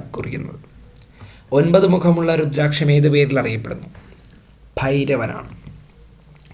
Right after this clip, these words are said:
കുബേരൻ്റെ രഥം? ചൈത്രം. ധർമ്മപുത്രൻ ഇന്ദ്രപ്രസ്ഥത്തിൽ നടത്തിയ യാഗം? രാജസൂയം. വേദങ്ങൾ മോഷ്ടിച്ച അസുരൻ?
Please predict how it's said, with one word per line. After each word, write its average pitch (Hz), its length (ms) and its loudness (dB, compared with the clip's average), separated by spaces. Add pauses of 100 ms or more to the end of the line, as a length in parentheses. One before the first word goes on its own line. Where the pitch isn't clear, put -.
(120)
കുബേരൻ്റെ 175 560 6
രഥം? - 260 -4 (1200)
ചൈത്രം. 139 420 -6 (1200)
ധർമ്മപുത്രൻ 170 640 4 (200)
ഇന്ദ്രപ്രസ്ഥത്തിൽ 156 760 -2
നടത്തിയ 139 300 -2 (160)
യാഗം? 110 280 -4 (1300)
രാജസൂയം. 131 800 2 (1200)
വേദങ്ങൾ 170 520 4
മോഷ്ടിച്ച 147 400 -4 (100)
അസുരൻ? - 360 -6